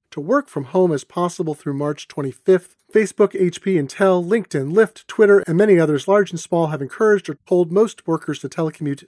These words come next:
too. Uber said it would offer its drivers and delivery people up to fourteen days of paid sick leave if they are diagnosed with coronavirus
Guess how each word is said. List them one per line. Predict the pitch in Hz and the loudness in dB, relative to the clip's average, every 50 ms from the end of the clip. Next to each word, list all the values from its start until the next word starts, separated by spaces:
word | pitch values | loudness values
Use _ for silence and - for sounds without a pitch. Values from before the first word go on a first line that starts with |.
| _ | _
too. | - - - - 180 170 156 156 156 - _ _ - | -20 -8 -2 0 0 0 0 -2 -6 -10 _ _ -2
Uber | 226 233 247 233 | 0 2 2 0
said | - - 233 214 | 2 2 4 4
it | 196 | 6
would | 180 175 | 6 4
offer | 185 196 202 - 196 | 4 4 4 4 2
its | 185 170 - | 2 2 2
drivers | - 196 185 185 190 180 185 180 - 175 | 0 0 2 4 4 4 4 2 2 -2
and | 156 139 | -4 -2
delivery | 151 156 156 160 165 160 | -2 -2 0 0 -2 -2
people | - 175 170 - 160 151 | -2 -4 -6 -4 -2 -4
up | 147 - | -4 -4
to | - 139 | -8 -12
fourteen | - - 170 170 165 - - 175 170 | -4 -2 0 -2 0 -2 -2 -4 -2
days | 156 156 156 165 156 151 | 0 0 0 -2 -2 -4
of | 139 - | -8 -10
paid | _ - 180 165 165 160 - | _ -2 -2 0 0 -2 -4
sick | - - - 226 - - | -8 -8 -8 -8 -4 0
leave | 208 196 190 190 190 | 2 4 4 4 2
if | - 139 - _ | 0 -4 -6 _
they | - 165 | -2 0
are | 160 151 | 0 0
diagnosed | 135 156 151 151 156 147 139 147 147 143 - | -2 -2 -4 -4 -4 -2 -2 -4 -4 -4 -6
with | - 131 - _ | -10 -12 -12 _
coronavirus | _ 175 165 170 175 156 160 156 151 151 156 151 - | _ -2 0 0 0 0 0 -2 -2 -2 -4 -6 -8